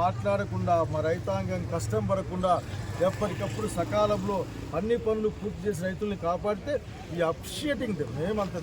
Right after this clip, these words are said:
దానికోసమే లేక మేము కూడా ఆఖరికి మా రైతాంగం అంతా ఆఖరికి ప్రశాంతంగా పంటలు పెట్టుకొని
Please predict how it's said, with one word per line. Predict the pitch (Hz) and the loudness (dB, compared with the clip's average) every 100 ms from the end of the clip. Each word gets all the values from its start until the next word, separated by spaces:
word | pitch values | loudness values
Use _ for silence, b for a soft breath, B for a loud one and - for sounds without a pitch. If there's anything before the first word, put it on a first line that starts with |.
| 156 | 0
దానికోసమే | 180 202 226 196 233 202 | 2 2 2 2 0 0
లేక | - - - - - - - - | -2 -4 -6 -4 -6 -4 -6 -2
మేము | 160 208 | 0 6
కూడా | 226 208 | 8 8
ఆఖరికి | 202 208 190 214 185 | 4 2 0 0 2
మా | 175 | 2
రైతాంగం | 190 208 202 196 190 185 180 | 2 2 2 2 0 -2 -2
అంతా | 170 180 | -2 -2
ఆఖరికి | 175 180 185 180 - - - | -2 -4 -4 -4 -6 -8 -6
ప్రశాంతంగా | - 147 185 185 185 185 165 | -4 -2 0 0 -2 -2 -2
పంటలు | 170 175 170 | -2 0 -2
పెట్టుకొని | 180 - 180 | -2 -2 -2